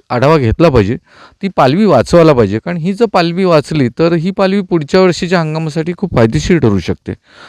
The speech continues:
त्याच्यामुळं शेतकऱ्यांनी स्वतःच्या बागांमध्ये जाऊन झाडांकडे बघायला पाहिजे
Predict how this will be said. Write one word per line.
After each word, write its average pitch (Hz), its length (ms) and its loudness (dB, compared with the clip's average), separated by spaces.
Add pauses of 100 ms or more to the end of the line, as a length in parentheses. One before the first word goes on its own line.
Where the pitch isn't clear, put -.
(140)
त्याच्यामुळं 170 380 -2 (300)
शेतकऱ्यांनी 170 580 -2
स्वतःच्या 156 380 2
बागांमध्ये 165 640 2
जाऊन 160 500 2 (320)
झाडांकडे 147 500 -2
बघायला 139 380 4
पाहिजे 113 280 0